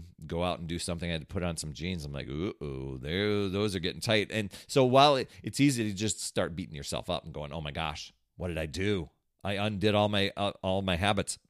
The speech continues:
It happened early enough to where I could recognize that. I was also starting to feel sluggish. So I'm like, "I'm just gonna pivot. I'm gonna do the things that already got me the results." And that was, you know,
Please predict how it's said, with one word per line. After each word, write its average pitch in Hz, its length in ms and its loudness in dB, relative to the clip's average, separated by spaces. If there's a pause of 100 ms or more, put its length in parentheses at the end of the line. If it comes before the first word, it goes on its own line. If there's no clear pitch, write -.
(880)
It 95 140 -6
happened 151 460 0 (140)
early 117 300 4
enough 82 240 -2
to 87 100 -6
where 78 160 0
I 78 40 -4
could 76 220 -6
recognize 107 580 -2
that. 107 400 2 (320)
I - 40 -4
was 104 120 2
also 208 280 2
starting 76 320 -6
to 69 60 -12
feel 55 180 -12
sluggish. - 580 -10 (420)
So 101 120 -4
I'm 87 60 0
like, 87 240 0
"I'm 85 140 -4
just 82 140 -6
gonna 90 120 -2
pivot. 104 380 0 (420)
I'm 101 80 -2
gonna 117 180 4
do 147 200 6
the 143 100 4
things 123 240 0
that 113 80 4
already 113 180 6
got 92 220 0
me 98 100 -4
the 71 140 -4
results." 76 640 -2 (720)
And 92 480 0
that 98 320 2
was, 92 800 2
you 92 100 -4
know, 85 240 -2